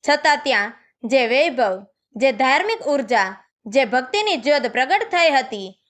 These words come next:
તે આજે પણ લોકોના હૃદયમાં ઉજાસ પાથરે છે. અહીં એક શ્રદ્ધાળુ, શિસ્તબદ્ધ અને નમ્ર પરિવાર વસતો હતો. આ પરિવારમાં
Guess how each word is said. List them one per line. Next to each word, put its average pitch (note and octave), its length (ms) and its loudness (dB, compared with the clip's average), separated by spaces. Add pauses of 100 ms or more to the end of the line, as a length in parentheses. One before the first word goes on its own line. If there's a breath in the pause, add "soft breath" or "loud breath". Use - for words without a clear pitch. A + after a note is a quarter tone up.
(160)
તે C4+ 80 4
આજે B3 320 4
પણ F#4+ 240 0
લોકોના E4 420 2
હૃદયમાં C4 560 0
ઉજાસ D4+ 340 0 (120)
પાથરે B3 400 0
છે. F3+ 420 -10 (560)
અહીં F#4 400 2
એક C#4 120 -2
શ્રદ્ધાળુ, A#3+ 720 0 (420)
શિસ્તબદ્ધ F#4 560 0
અને D4+ 180 2
નમ્ર C4+ 260 0 (120)
પરિવાર D4 420 2
વસતો C4 420 0
હતો. F#3 480 -4 (460)
આ A#3 100 2
પરિવારમાં B3 800 2